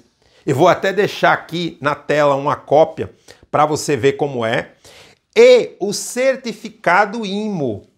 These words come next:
tá? Ou, em alguns casos, por exemplo,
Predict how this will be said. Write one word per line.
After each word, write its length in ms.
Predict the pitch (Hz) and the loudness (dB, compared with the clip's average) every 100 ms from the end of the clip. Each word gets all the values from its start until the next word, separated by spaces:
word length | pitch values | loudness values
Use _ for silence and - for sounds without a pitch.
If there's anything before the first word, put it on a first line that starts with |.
| _ | _
tá? 360 | 147 170 - _ _ | 0 0 -2 _ _
Ou, 800 | 226 247 254 254 269 320 320 _ _ | 6 8 8 6 2 -2 -8 _ _
em 100 | 185 | -4
alguns 480 | 196 170 190 233 - | -2 -2 -6 -10 -10
casos, 400 | - 190 165 - | 0 2 2 0
por 160 | 170 190 | -2 0
exemplo, 500 | 185 143 170 - | 0 0 -2 -4